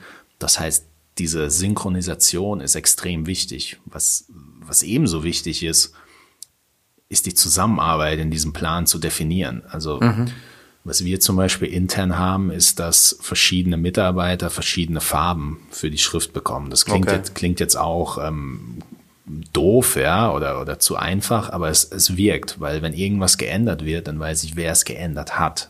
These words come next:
Speaker 1: Also das ist auch so ein Punkt, äh, was ich auf jeden Fall mitgeben kann. Und auch ein wichtiger Punkt ist, glaube ich, ähm,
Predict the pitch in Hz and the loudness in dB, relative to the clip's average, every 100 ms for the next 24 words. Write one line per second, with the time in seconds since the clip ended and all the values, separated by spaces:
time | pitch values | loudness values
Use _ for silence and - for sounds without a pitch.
0 | _ - 69 78 80 82 76 73 87 - | _ -10 -8 -2 -2 0 0 2 4 2
1 | 80 78 - 78 76 76 57 67 76 78 | 0 -2 -2 0 -2 -4 -8 -8 -8 -4
2 | 78 80 71 - 80 76 80 73 71 55 | -4 -4 -4 -2 -2 -2 -4 -4 -4 -8
3 | 71 80 110 - 90 78 71 76 78 92 | -6 0 0 0 -2 -2 -2 -4 -2 0
4 | 104 - - - - - _ _ _ _ | -2 -8 -14 -14 -14 -18 _ _ _ _
5 | _ - 104 - 85 131 156 131 139 - | _ 0 0 2 2 6 6 6 2 2
6 | 131 123 - 127 127 110 - 107 113 113 | 0 0 6 6 6 2 2 2 4 4
7 | 107 - 104 98 90 | 4 0 -2 2 0